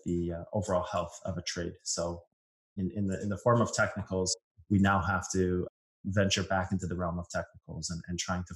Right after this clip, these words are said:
find this spot where waiting too long versus risk, uh, is gonna be the, the, the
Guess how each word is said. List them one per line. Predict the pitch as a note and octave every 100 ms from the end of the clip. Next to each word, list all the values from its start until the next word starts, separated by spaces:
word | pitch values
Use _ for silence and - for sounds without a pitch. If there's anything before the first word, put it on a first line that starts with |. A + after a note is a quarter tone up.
| -
find | E2+ E2+
this | D#2+ E2 - - - _ _ _ _ _
spot | - - F#2+ E2
where | F#2+ F2+ F2+ -
waiting | G#2 G#2+ G#2
too | - G2+
long | G#2 G#2 G2+ F2+ -
versus | F2 E2+ F2+ E2+ -
risk, | G2 - - -
uh, | F2+ E2+ F2
is | F#2
gonna | G2 F#2
be | F#2+ F2
the, | F#2 F#2 E2+
the, | F#2 -
the | -